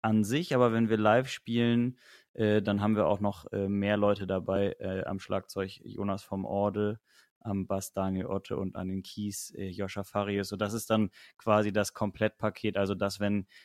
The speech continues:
die Leute jetzt zum Beispiel auf irgendeiner Streaming-Plattform in die Musik reinhören oder natürlich auch was kaufen,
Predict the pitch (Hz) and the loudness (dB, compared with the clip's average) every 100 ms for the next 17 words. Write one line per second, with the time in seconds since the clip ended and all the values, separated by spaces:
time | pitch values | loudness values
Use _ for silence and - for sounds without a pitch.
0 | _ - 101 101 107 - 104 104 - - | _ -8 0 2 2 0 0 0 -2 -6
1 | 98 - 98 98 95 - 98 - 101 98 | -8 -6 -6 -4 -4 -2 -4 -2 -4 -2
2 | 95 - 104 98 - 95 - 101 98 92 | -6 -4 -2 -2 -4 -6 -4 -4 -4 -8
3 | _ - 123 127 131 123 139 123 135 143 | _ -2 4 6 6 4 2 4 6 4
4 | 139 143 135 120 - 117 92 104 107 104 | 2 4 6 4 4 2 4 2 2 0
5 | 110 110 110 110 | 4 4 4 -2